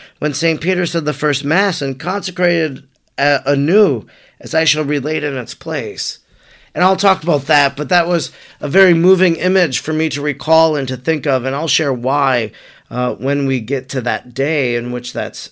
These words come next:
read. But then what did Mary do after she received Holy Communion? Having received Holy Communion, the Blessed Mother gave thanks to the Eternal Father and to her Divine Son,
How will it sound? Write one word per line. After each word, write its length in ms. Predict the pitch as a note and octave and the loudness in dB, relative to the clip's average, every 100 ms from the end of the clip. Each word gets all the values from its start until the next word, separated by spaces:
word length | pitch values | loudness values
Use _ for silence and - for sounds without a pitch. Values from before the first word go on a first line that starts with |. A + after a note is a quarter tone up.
| - | -10
read. 580 | A#2 E3+ C3+ A2 - _ _ _ _ _ _ _ _ _ _ _ _ _ _ _ _ _ _ | -4 -2 -2 -4 -12 _ _ _ _ _ _ _ _ _ _ _ _ _ _ _ _ _ _
But 160 | - F3+ | 0 4
then 220 | A#3+ A3+ | 4 4
what 120 | A3 | 4
did 140 | A3 G#3+ | 2 2
Mary 340 | G3 F#3 F3 | 2 2 2
do 220 | C#3+ D#3+ | 2 2
after 320 | C#3 C3 D3 C3 | 2 0 -2 -2
she 180 | B2+ | -2
received 460 | A#2+ A#2 - C3 B2 | -2 -4 -4 -6 -4
Holy 240 | A2+ G2+ | -6 -8
Communion? 580 | F#2+ G2+ G2+ G2+ G2 G2 _ _ _ _ _ _ _ _ | -10 -10 -10 -12 -14 -16 _ _ _ _ _ _ _ _
Having 420 | - F3 F3+ F#3+ | 2 4 6 6
received 420 | F3 F3 G3 A3 | 4 4 2 4
Holy 200 | G#3 G#3 | 6 6
Communion, 420 | G#3 G3 F#3+ E3 D#3+ | 6 4 4 4 2
the 80 | |
Blessed 280 | E3+ F3 E3+ | 2 0 0
Mother 240 | E3+ E3 D#3+ | 2 2 2
gave 220 | D3 C#3 | 2 0
thanks 460 | - D#3+ F3+ F3 | -2 0 0 -4
to 60 | - | -4
the 160 | E3 E3 | 0 0
Eternal 340 | E3 D#3 D#3 | 0 0 -2
Father 420 | C#3 C3+ B2+ C3 | 0 2 2 0
and 140 | B2+ A#2+ | -2 -2
to 180 | B2+ | -4
her 140 | A#2 C3 | -4 -4
Divine 640 | C3 B2+ C3+ C#3+ F3+ F#3+ | -4 -4 -2 -2 -2 -4
Son, 400 | - C#3 A#2+ A#2 | -2 -2 -2 -6